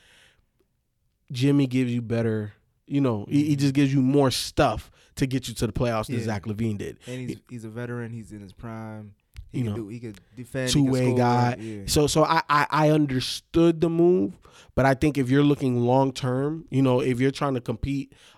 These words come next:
Speaker 1: uh, with the likes of Boston, um, Golden State, you know,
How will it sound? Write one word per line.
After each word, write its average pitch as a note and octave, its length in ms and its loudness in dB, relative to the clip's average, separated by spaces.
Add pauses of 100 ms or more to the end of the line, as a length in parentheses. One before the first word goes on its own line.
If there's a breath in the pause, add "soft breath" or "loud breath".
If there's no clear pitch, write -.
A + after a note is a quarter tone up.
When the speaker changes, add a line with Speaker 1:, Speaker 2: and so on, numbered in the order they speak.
(100)
Speaker 1:
uh, C3 240 4
with B2+ 220 2
the B2+ 100 -4
likes B2 260 -2
of G#2+ 220 -8
Boston, B2 1120 -2
um, A2+ 640 -8 (120)
Golden B2+ 300 0
State, B2+ 440 -4
you D3 100 -4
know, B2+ 160 -2